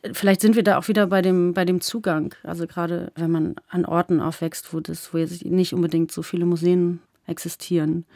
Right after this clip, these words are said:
Gibt eine Künstlerin, die ist irgendwann in meiner Kindheit in die, ähm, selbe Straße gezogen, wo wir gewohnt <laughs> haben. Ute Seifert, die wohnt auch immer noch. Und zu der konnte ich dann, also weil ich schon Interesse hatte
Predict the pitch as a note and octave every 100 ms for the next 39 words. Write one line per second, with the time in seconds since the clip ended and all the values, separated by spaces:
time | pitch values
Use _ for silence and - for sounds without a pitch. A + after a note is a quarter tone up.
0 | - - F#3+ - - - E3+ E3+ E3+ E3+
1 | E3 E3 - - G#3 - E3+ D#3+ D#3 E3
2 | - F#3+ G#3 E3+ E3 D#3+ E3 E3 D#3+ E3
3 | D#3 F#3 F3+ D3+ - E3+ E3 D#3+ - E3+
4 | D#3+ D#3+ D#3+ - E3 - E3 D#3+ D#3+ E3
5 | D#3+ E3 - E3 F#3 F3 D#3+ D#3 - -
6 | - D#3+ E3 E3 E3 D#3+ E3 F#3+ - C#3+
7 | - G3 - A3 - - - - F3 F3+
8 | E3+ D#3+ F3+ E3 F#3+ G3+ A#3+ F3+ - G#3
9 | D3 D3 - - - F3 F3 - - -
10 | F#3 F#3 G3+ A3 F#3+ F3+ - F3 E3+ D#3+
11 | - E3+ E3 E3+ F3 G3 F3 - F3+ F3
12 | D#3+ F3 - E3+ D#3